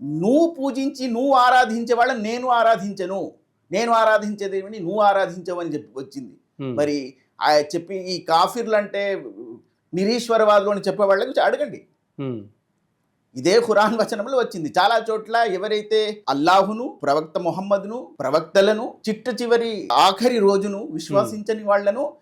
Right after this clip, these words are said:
Speaker 2: Hmm.
Speaker 1: ఎక్కడ పడితే అక్కడ కొట్టండి అని ఉంది. వాళ్ళతో యుద్ధం చేయండి, వాళ్ళతో పోరాడండి అని.
Speaker 2: అంటే దాన్ని అడ్డం పెట్టుకుని ఇప్పుడు అల్ ఖైదా కానివ్వండి, చాలా టెర్రరిస్ట్ గ్రూపులు కానివ్వండి, ఇవన్నీ మోపైన దాని వల్ల ఏనంటారా?
Speaker 1: నిశ్చయంగా, ఎందుకంటే వాళ్ళు ఖురాన్ చదువుకొని ఆ సిద్ధాంత పరంగానే వాళ్ళు చేస్తున్నారు.
Speaker 2: Hmm.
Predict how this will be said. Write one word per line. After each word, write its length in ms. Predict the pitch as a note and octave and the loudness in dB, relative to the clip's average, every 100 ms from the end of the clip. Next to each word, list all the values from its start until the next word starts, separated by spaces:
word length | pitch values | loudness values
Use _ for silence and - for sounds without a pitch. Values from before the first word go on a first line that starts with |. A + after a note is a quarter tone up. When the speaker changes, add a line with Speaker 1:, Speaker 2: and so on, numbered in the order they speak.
| - | -10
Speaker 2:
Hmm. 120 | C3 | -6
Speaker 1:
ఎక్కడ 200 | - A3+ | -2 0
పడితే 220 | A#3+ A3+ | 0 0
అక్కడ 160 | B3+ B3 | -2 -2
కొట్టండి 380 | A#3 A#3 A#3+ B3 | -4 -4 -4 -4
అని 100 | A3 | -4
ఉంది. 140 | D#3+ | 0
వాళ్ళతో 280 | E3+ E3+ F#3 | 2 2 0
యుద్ధం 400 | E3+ E3+ A3+ A3+ | -4 -4 -4 2
చేయండి, 240 | A3 G#3 | 2 2
వాళ్ళతో 320 | F#3+ F3+ D#3+ E3 | 0 0 -2 -6
పోరాడండి 600 | F#3 G3 G#3+ G#3+ F#3 C#3 | 0 2 2 0 -4 -8
అని. 160 | A2 - | -6 0
Speaker 2:
అంటే 140 | F#3 | 0
దాన్ని 400 | F3+ D#3 F3 A3+ | 4 4 4 4
అడ్డం 220 | G#3+ A#3 | 2 4
పెట్టుకుని 360 | A#3+ A#3+ A#3 A#3+ | 4 2 2 0
ఇప్పుడు 280 | A#3 A3 G#3 G3 F3+ D#3 C3+ | 0 2 4 6 4 4 4
అల్ 200 | C3+ E3+ | 2 4
ఖైదా 320 | G3+ G3+ G#3 | 2 4 2
కానివ్వండి, 760 | F#3 F3 E3+ D#3+ F3 G3 D#3+ - | 2 2 2 0 2 2 2 2
చాలా 160 | E3 E3+ | 2 2
టెర్రరిస్ట్ 480 | E3 D#3 F#3+ G3 | 0 2 0 -2
గ్రూపులు 360 | E3+ E3+ D#3+ E3 | -4 -4 -2 0
కానివ్వండి, 520 | D#3 D3+ D3 D#3+ G3+ D3 | 2 0 -2 -2 -2 2
ఇవన్నీ 260 | D3 F3 | 2 2
మోపైన 580 | F#3 F3 F3 F3 F3 D#3+ | 4 4 4 2 2 2
దాని 240 | C3+ D3 F3 | 2 2 4
వల్ల 160 | E3+ | 2
ఏనంటారా? 420 | D3+ C#3 C3 C3 | 2 0 -4 -4
Speaker 1:
నిశ్చయంగా, 500 | D3 - E4 D#4 B2+ B2 | -4 -2 -2 -2 -6 -6
ఎందుకంటే 360 | E3+ C#4 C4+ | -4 -4 -2
వాళ్ళు 180 | B3+ A#3+ | -2 -2
ఖురాన్ 420 | - A3+ B3+ B3+ | -2 0 0 -2
చదువుకొని 300 | A#3 A#3 C4+ | -6 -6 -4
ఆ 140 | B3+ G#3+ | -2 -2
సిద్ధాంత 500 | A3 F3 A#3+ A#3+ A3 | -4 -2 -2 -2 -6
పరంగానే 300 | A3+ A#3 D4+ | -8 -6 -4
వాళ్ళు 280 | D4 C4+ | -4 -2
చేస్తున్నారు. 520 | B3 A#3+ F3+ C3 A#2+ - | -4 -4 -6 -6 -8 -10
Speaker 2:
Hmm. 260 | D3+ C3+ | -6 -6